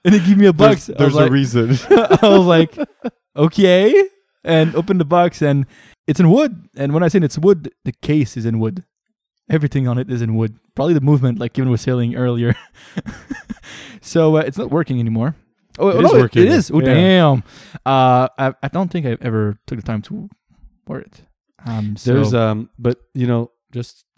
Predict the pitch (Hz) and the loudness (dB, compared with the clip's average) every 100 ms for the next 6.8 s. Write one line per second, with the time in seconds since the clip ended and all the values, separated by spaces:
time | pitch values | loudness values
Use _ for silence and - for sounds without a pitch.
0 | _ - 113 110 104 101 95 107 117 113 | _ -18 -14 -12 -12 -12 -8 -8 -8 -12
1 | 175 113 110 120 113 - 117 107 107 101 | -12 -14 -14 -14 -14 -10 -10 -8 -8 -8
2 | 104 98 107 107 104 113 - 104 98 _ | -10 -8 -8 -8 -6 -8 -8 -12 -14 _
3 | _ _ _ _ - _ - 107 120 - | _ _ _ _ -20 _ -12 -8 -8 -8
4 | 107 110 98 95 107 104 110 117 135 147 | -8 -8 -8 -8 -8 -8 -8 -8 -8 -10
5 | 117 127 117 110 123 113 - 110 113 107 | -8 -6 -6 -6 -8 -12 -12 -10 -10 -10
6 | 107 113 123 117 110 - 117 131 | -12 -10 -10 -10 -12 -12 -12 -12